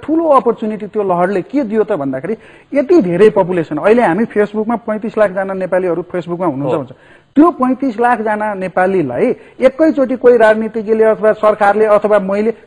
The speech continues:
Speaker 1: सम्बोधन गर्न सक्ने कुनै प्लेटफर्म थियो हिजोको दिनमा?
Speaker 2: थिएन।
Speaker 1: थिएन नि त।
Speaker 2: मह्म।
Speaker 1: आज त त्यो प्लेटफर्म हामीसँग रेडी छ नि।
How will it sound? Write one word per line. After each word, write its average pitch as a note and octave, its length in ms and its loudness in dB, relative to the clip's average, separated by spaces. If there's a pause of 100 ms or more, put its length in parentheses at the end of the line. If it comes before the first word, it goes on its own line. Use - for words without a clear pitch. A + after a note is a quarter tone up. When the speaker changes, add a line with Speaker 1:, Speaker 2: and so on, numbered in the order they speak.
Speaker 1:
सम्बोधन A#3 360 4
गर्न G#3+ 220 0
सक्ने G#3+ 220 -8
कुनै C#4+ 220 2
प्लेटफर्म G3+ 440 0
थियो A3 140 -2
हिजोको D#3 300 -4
दिनमा? F#3 260 -8 (160)
Speaker 2:
थिएन। C3+ 180 -8 (220)
Speaker 1:
थिएन A#3 260 0
नि A3 140 -4
त। - 160 -18
Speaker 2:
मह्म। D3 240 -10 (240)
Speaker 1:
आज B3 160 4
त C#4 160 0
त्यो C#4+ 160 0
प्लेटफर्म B3 440 2
हामीसँग F3 360 0
रेडी G3 200 -2
छ - 60 -4
नि। F#3+ 140 -6